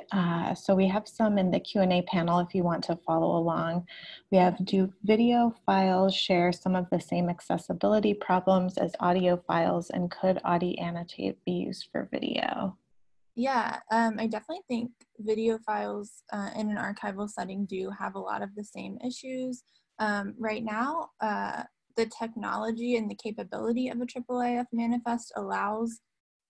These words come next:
Speaker 2: um, for video to be used, but on the way that, uh, Audi Annotate displays, we do not have a way to show the video. Um,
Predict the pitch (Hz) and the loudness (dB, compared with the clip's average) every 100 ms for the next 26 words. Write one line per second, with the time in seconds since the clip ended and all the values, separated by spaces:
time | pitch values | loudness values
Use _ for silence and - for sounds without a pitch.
0 | - - 208 196 190 214 - - 208 202 | -8 -4 -2 -2 -6 -10 -12 -4 -2 0
1 | 196 190 202 _ _ _ - 190 208 214 | -2 -4 -8 _ _ _ -10 -2 0 2
2 | 214 214 214 214 202 190 220 277 269 269 | 2 0 -4 -6 -6 -6 -6 -6 -8 -14
3 | - 226 - 214 214 214 208 208 202 208 | -6 -2 0 -2 -2 -2 -4 -4 -4 -4
4 | 202 - - 202 196 190 - 202 202 196 | -4 -6 -8 -2 -2 -2 -2 -2 -2 -4
5 | 196 214 220 202 190 190 - 240 254 277 | -6 -6 -8 -8 -10 -10 -6 -4 -4 -6
6 | 277 _ _ - 196 208 214 214 208 185 | -16 _ _ -16 -8 -4 -2 -2 -4 -6
7 | 202 196 214 208 190 185 196 - 190 - | -6 -6 -6 -6 -8 -8 -12 -14 -14 -10
8 | - - - - - - - 247 - 214 | -10 -10 -10 -8 -8 -8 -8 -10 -6 -6
9 | 190 - 202 | -6 -8 -10